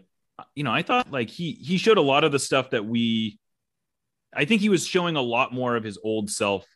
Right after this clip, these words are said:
against Bosnia than he had shown in any of the Sounders games that he had played in. And it'll be interesting to see what he can do, you know, if, if he's, if he can get kind of back to his, to that level, because it was a, it seemed like it was a very high level.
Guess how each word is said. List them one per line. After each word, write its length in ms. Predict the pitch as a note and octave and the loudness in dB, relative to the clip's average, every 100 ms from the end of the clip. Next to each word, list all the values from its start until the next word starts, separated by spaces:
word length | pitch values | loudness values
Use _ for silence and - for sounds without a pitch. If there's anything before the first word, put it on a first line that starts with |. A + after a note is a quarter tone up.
| _ | _
against 680 | G#2+ F2 G#2 G#2 F#2+ - - | -8 -8 -6 -4 -4 -8 -6
Bosnia 460 | F#2+ F#2+ F#2 F#2 | -2 -2 -2 -4
than 140 | F2+ F2 | -6 -6
he 100 | F#2+ | -8
had 160 | F2 | -8
shown 340 | - G2 F#2 F2 | -8 -8 -6 -8
in 140 | E2+ | -8
any 180 | E2 F2 | -8 -8
of 140 | E2 | -10
the 320 | D#2+ D2+ D2 D2 _ _ _ _ - | -10 -12 -12 -16 _ _ _ _ -12
Sounders 380 | - A2 G2 E2+ | -6 -4 -4 -6
games 280 | D#2+ D#2 | -12 -14
that 100 | D#2+ | -14
he 60 | E2 | -12
had 120 | D#2 | -14
played 240 | D2 D#2+ D2+ | -14 -14 -14
in. 220 | D#2 D2+ _ _ _ _ _ _ _ _ _ _ - | -16 -18 _ _ _ _ _ _ _ _ _ _ -14
And 500 | F#2+ F#2 F2 F2 E2+ - _ | -10 -8 -8 -10 -12 -16 _
it'll 140 | G2+ A2 | -8 -6
be 100 | C3+ | -4
interesting 280 | D3+ C3 A2 | -6 -6 -6
to 60 | |
see 140 | G2+ A#2 | -4 -4
what 140 | G2+ | -4
he 100 | F#2+ | -4
can 160 | F#2 F2+ | -8 -4
do, 80 | |
you 220 | G#2 G2+ G2+ | -2 -2 -4
know, 120 | F#2+ | -4
if, 180 | F#2 - | -8 -8
if 220 | G2 - | -10 -8
he's, 540 | G2+ F#2+ F#2 - - _ _ _ G#2 | -8 -8 -8 -14 -18 _ _ _ -16
if 60 | |
he 60 | G#2 | -10
can 180 | G#2 F#2 | -8 -2
get 320 | G#2 G#2 - _ _ | -2 -2 -8 _ _
kind 160 | A2 G2+ | -6 -4
of 200 | F2+ F#2+ | -6 -4
back 280 | F#2+ F2+ - | -4 -4 -6
to 120 | G#2+ | -8
his, 320 | F2+ E2 - _ - | -6 -8 -12 _ -12
to 80 | A2+ | -6
that 180 | F#2 F2 | -4 -2
level, 220 | G2+ D#2+ | -4 -6
because 260 | E2 F2 | -10 -8
it 80 | G2 | -6
was 240 | A2 F#3+ C#3+ | 0 0 0
a, 160 | G2 C2+ | -2 -4
it 140 | A2+ G#2 | -6 -2
seemed 160 | F#3+ | 0
like 120 | F#3 B2 | 0 0
it 40 | |
was 140 | A2+ | -2
a 40 | G#2+ | 0
very 180 | A2+ G#2+ | 0 0
high 160 | G#2 | -2
level. 400 | G2+ G2+ G2 F#2+ | -2 -2 -2 -6